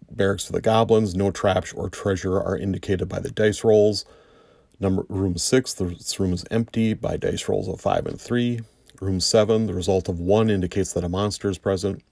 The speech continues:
Is it, it is determined by die type, one D twenty with a res-, result of seven to be one green slime. The roll of treasure is a four, so there's nothing in the room but the monster. Room number eight, as with room six, this room is found to be empty.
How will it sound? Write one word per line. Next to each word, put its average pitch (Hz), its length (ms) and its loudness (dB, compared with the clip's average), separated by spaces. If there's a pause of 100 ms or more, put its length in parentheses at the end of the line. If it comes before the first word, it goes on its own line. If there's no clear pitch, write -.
(180)
Is - 180 -14
it, - 100 -10 (220)
it - 120 -12
is 87 140 -8
determined 95 420 -4
by 87 140 -4
die 95 260 -2
type, 98 360 0 (680)
one 95 200 0
D 90 120 0
twenty 104 300 2
with 95 140 2
a 90 40 0
res-, 90 220 -6 (120)
result 92 420 -2
of 87 120 -4
seven 104 500 2 (300)
to - 80 -14
be 101 140 2
one 101 420 2
green 104 360 0
slime. - 680 -2 (580)
The 92 80 -6
roll 98 160 2
of 98 80 -6
treasure 101 420 2
is 87 140 -2
a 90 60 -6
four, 113 420 2
so - 120 -4
there's 90 260 -4
nothing 95 340 -2
in 87 80 -2
the 87 80 -2
room 92 260 -2
but - 200 -6
the - 100 -10
monster. - 580 -6 (560)
Room 95 120 -2
number 92 260 0
eight, 104 260 0 (160)
as 101 180 -2
with 87 160 -2
room 90 220 0
six, - 400 -2
this - 280 -6
room 101 120 0
is 90 100 -2
found 95 220 0
to - 40 -4
be - 120 -4
empty. - 360 -8